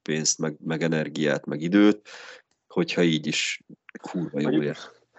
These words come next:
Speaker 2: én amúgy, mert hogy egyáltalán nem, ugye már ez hány tíz éve játszuk ezt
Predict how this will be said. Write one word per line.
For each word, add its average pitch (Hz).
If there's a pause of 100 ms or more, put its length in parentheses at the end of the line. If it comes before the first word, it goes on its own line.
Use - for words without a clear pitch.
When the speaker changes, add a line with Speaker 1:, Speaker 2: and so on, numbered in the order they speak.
(320)
Speaker 2:
én 135
amúgy, 143 (540)
mert 120
hogy 139
egyáltalán 139
nem, 101 (320)
ugye 92
már 95
ez - (240)
hány 90
tíz 90
éve 85
játszuk -
ezt 92